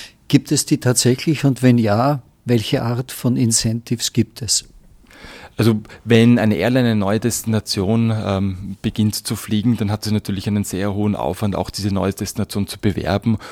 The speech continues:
Speaker 2: und auch allen potenziellen Kunden und Passagieren klarzumachen, dass es jetzt von Wien aus eine neue Destination gibt. Für diese Startphase, und, ähm, das ist i-, im internationalen und in Europa sehr üblich bei Flughäfen,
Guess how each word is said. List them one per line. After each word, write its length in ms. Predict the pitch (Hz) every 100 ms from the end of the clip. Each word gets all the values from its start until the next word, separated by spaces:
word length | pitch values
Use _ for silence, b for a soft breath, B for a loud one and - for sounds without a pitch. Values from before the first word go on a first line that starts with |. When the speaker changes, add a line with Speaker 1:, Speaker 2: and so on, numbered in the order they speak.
| B
Speaker 2:
und 300 | 104 101 -
auch 400 | 80 92 107 -
allen 340 | 78 71 101 - -
potenziellen 800 | 113 107 104 - 98 92 95 -
Kunden 320 | 120 135 110
und 120 | 98
Passagieren 500 | 104 98 - 110 107
klarzumachen, 600 | 87 85 - 101 90 101
dass 120 | 95
es 60 | 85
jetzt 160 | 92
von 200 | - 92
Wien 180 | 95 107
aus 200 | 80 92
eine 140 | 95 95
neue 220 | 73 87
Destination 640 | 95 - 95 - 95 90
gibt. 280 | - 82 - B B B -
Für 480 | - 131 135 123 B B _
diese 260 | 131 113 101
Startphase, 1040 | - 85 135 - 123 104 127 143 139 139 B -
und, 300 | 110 104 -
ähm, 260 | 98 98 98
das 180 | 104 101
ist 200 | - 95
i-, 80 |
im 260 | - 95 92
internationalen 600 | 104 101 101 98 110 98
und 60 | 101
in 60 |
Europa 480 | 101 104 101 104 95 B B
sehr 220 | - 98
üblich 300 | 120 123 131
bei 120 | 117
Flughäfen, 500 | 104 110 98 110 107